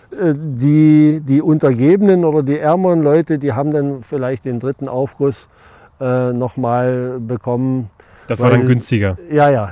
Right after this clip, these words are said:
Speaker 1: die konnten sich das ansonsten nicht leisten.
Speaker 2: Das ist ja verrückt. Ich habe auch von Tieren gehört, äh, oder es soll irgendwelche Tiere geben, die de-, die den, äh, Fliegenpilz fressen, um sich daran zu berauschen.
Speaker 1: Äh, das, äh, kann ich nicht, äh, da-, das ist mir jetzt nicht so geläufig.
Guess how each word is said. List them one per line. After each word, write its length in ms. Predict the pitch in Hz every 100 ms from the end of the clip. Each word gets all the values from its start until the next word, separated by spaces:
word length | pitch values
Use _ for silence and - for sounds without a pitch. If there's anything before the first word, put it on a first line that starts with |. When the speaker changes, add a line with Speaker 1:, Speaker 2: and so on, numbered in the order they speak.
| 98
Speaker 1:
die 160 | 120
konnten 340 | 117 - 135 139
sich 180 | 131 -
das 180 | 123
ansonsten 500 | 131 120 123 127 -
nicht 140 | 127 -
leisten. 540 | 113 101 - - 90 -
Speaker 2:
Das 140 | - 95
ist 100 | -
ja 100 | 98
verrückt. 380 | 87 90 - _ _ - -
Ich 80 | 123
habe 140 | 160 156
auch 80 |
von 200 | - 131
Tieren 320 | - - 170 202
gehört, 380 | 220 208 208 -
äh, 180 | 156 151
oder 120 | 139
es 60 | 120
soll 100 | 139
irgendwelche 240 | 135 127
Tiere 320 | - 165 185
geben, 320 | 170 170 175 156
die 80 |
de-, 220 | 160 160 165
die 200 | 127 147
den, 300 | 147 147 -
äh, 180 | 147
Fliegenpilz 800 | 139 151 165 160 160 160 - - _
fressen, 440 | _ - 147 160 147
um 160 | 131
sich 120 | 139 127
daran 320 | - 131 143
zu 100 | 143
berauschen. 580 | 135 110 110 143 - 165 _
Speaker 1:
Äh, 180 | - 135
das, 380 | 139 170 - -
äh, 220 | 180 170
kann 200 | - 170
ich 160 | 175 139
nicht, 460 | 165 170 - -
äh, 240 | 160 147 147
da-, 200 | 143 147 208 160
das 300 | 143 143 -
ist 180 | 143 156
mir 120 | 147
jetzt 180 | 139 151
nicht 160 | 160
so 320 | - 147 147
geläufig. 760 | 131 131 123 170 - 185 151